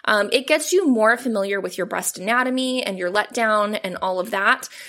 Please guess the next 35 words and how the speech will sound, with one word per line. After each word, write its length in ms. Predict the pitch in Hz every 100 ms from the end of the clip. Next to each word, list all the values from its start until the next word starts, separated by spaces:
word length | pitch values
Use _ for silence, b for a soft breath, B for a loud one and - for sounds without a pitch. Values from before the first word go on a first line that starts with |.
| B
So 320 | - 277 269 262
I 120 | 247
would 160 | 302 269
say 300 | 254 220 214
it's 340 | - 226 -
just 360 | - 214 - -
a 100 | 220
really 400 | 208 226 240 -
excellent 500 | 214 - 214 196 -
tool 440 | - 208 202 196
to 80 | 190
have 180 | 220 196
on 140 | 196
hand, 320 | 214 185 185 233
not 160 | 226
just 200 | 240 233
in 80 | 220
case 300 | 208 190 190
of, 140 | 202
like, 160 | 202 165
an 80 | 180
emergency 460 | 214 302 320 262
scenario, 480 | 254 240 214 202 190
but 240 | 180 165 -
I 120 | - 320
see 220 | - 247
plenty 320 | - 214 214
of 120 | 220
people 520 | - 185 220 254 330 B B B B -
that 160 | 247 -
actually 360 | 214 - 220
get 220 | 202 190
more 320 | 208 208 247 330
milk 300 | 262 240 214
out 340 | 117 160 -